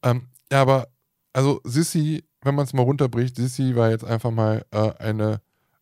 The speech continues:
äh, österreichische Kaiserin. Mehr nicht. Ich glaub, die hat sogar,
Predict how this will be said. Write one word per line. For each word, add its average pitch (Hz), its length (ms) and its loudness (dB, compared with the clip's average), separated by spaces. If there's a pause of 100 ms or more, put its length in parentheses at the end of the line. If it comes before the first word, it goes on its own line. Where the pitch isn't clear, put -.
(140)
äh, 107 140 0
österreichische 110 680 -4
Kaiserin. 98 680 -6
Mehr 120 400 0 (100)
nicht. 113 420 -4 (380)
Ich - 80 -20
glaub, 143 120 -2
die 151 80 0
hat 143 80 -2
sogar, 131 220 -2